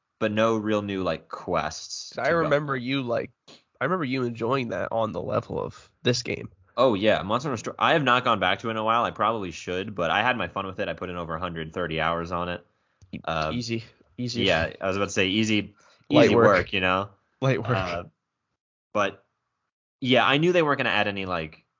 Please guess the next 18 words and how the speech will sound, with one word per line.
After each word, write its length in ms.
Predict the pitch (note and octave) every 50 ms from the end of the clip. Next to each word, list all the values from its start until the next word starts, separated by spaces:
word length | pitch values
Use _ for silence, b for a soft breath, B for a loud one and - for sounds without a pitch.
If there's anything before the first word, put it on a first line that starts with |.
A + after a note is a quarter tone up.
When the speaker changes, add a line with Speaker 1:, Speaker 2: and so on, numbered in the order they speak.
| _ _ _ _ _ _ _ _ _ _ _ _ _ _ _ _ _ _ _ _ _ _ _ _ _ -
Speaker 1:
quest, 1040 | - - - - - - F2 E2+ F2 F2+ F2 E2+ F2 E2+ F2 - - - - -
quests, 960 | - - - F#2+ F2+ F2 E2+ F2 F2 - - - - - - - - - - _ _ _ _ _ -
like, 140 | - D#2+ F2+
new, 380 | G2 F#2 F2+ F2+ F2+ F2+ F2+
new 200 | F2 F2 F2 F2
quests. 640 | E2 - - F#2 F2 E2+ F2 F2 - - - - - -
Speaker 2:
Like, 140 | B2 A#2 A#2
new 160 | A#2 A2+ A2
story 380 | - - - G#2 G#2 G#2 G#2
content. 520 | G2+ - G#2 G2+ G#2+ A2 - G2+ G#2 G2 F#2+ - _ _ _ _
Speaker 1:
Yeah, 260 | - G#2+ G#2 G2+ G2+ G2+
they 200 | G#2+ A2+ B2+ A#2+
added, 480 | B2+ C3+ C#3+ C#3 C#3+ C#3 A#2+ A2 A2+ _ _ _ _ _ _ _ _ _ -
they 100 | C#3+ C#3
added 220 | C#3 D#3 E3+ D3+
some, 280 | - - C#3+ B2 B2 A#2+
like, 280 | A2 G2+ F#2+ - - _ -
new 500 | A2 G#2+ G#2+ G#2+ G#2 G2+ G2 F#2 E2